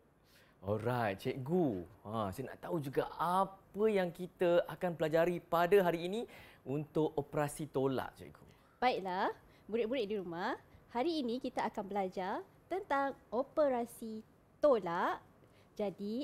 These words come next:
Speaker 2: apa yang kita nak belajar hari ini, mari kita lihat bersama-sama. Baiklah, pada hari ini kita akan belajar matematik awal, iaitu M A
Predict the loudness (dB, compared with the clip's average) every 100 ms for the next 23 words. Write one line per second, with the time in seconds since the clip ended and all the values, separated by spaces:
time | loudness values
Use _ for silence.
0 | -6 -6 -4 0 0 -2 -4 -2 -2 -2
1 | -2 0 -2 -2 0 2 2 0 -6 -6
2 | -6 -8 -8 -8 -6 -8 -8 -16 -20 -20
3 | _ _ -2 -2 -2 -4 -8 -20 -14 -6
4 | -2 0 0 -2 -2 -4 -4 -4 -6 -4
5 | -4 -4 -6 -4 -2 -4 -4 -6 -8 -8
6 | -6 -4 -4 -2 0 0 0 -6 -20 -18
7 | -8 -6 -6 -4 0 2 0 -4 -4 -4
8 | -2 -2 -4